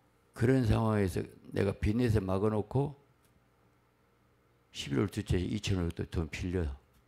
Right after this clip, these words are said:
아, 세미나를 한 거예요. 그게 기적이 난 거예요.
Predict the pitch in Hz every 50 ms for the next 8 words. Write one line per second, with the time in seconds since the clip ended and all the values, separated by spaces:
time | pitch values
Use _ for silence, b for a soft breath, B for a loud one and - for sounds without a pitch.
0 | _ _ _ _ _ _ _ _ _ - 104 98 - 131 127 127 113 98 87 87
1 | 87 85 - - - - _ - - 98 92 82 - - 87 92 80 82 - 80
2 | 76 - - - -